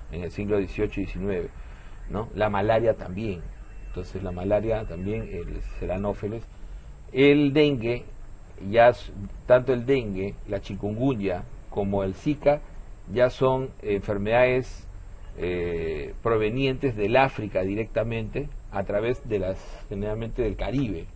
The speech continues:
¿no? Hay una vía hay una vía de, de diseminación. El dengue es un po-, es mucho más antiguo, ¿no? La gran diseminación del dengue se dio en Brasil,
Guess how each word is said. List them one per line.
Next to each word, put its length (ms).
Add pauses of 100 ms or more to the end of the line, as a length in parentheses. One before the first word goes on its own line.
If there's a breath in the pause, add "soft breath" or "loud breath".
(460)
¿no? 100
Hay 140
una 180
vía 520 (480 soft breath)
hay 100
una 140
vía 300
de, 380 (120)
de 80
diseminación. 840 (580 loud breath)
El 180
dengue 240
es 120
un 80
po-, 180
es 80
mucho 260
más 180
antiguo, 560 (400)
¿no? 260 (180)
La 140
gran 220
diseminación 580
del 140
dengue 280
se 120
dio 120
en 60
Brasil, 480